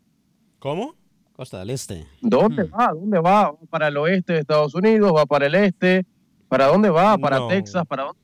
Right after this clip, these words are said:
Speaker 1: No, no, no, no, no. No le
Speaker 2: El señor
Speaker 1: puedo.
Speaker 2: Vanega le encanta hacer la de emoción.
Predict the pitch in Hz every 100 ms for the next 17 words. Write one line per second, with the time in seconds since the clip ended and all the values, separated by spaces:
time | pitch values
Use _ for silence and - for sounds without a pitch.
0 | _ - 143 147 147 143 131 123 117 110
1 | 107 - 131 160 151 170 240 214 226 226
2 | 180 147 - 202 233 220 156 - 196 180
3 | 123 113 - 123 78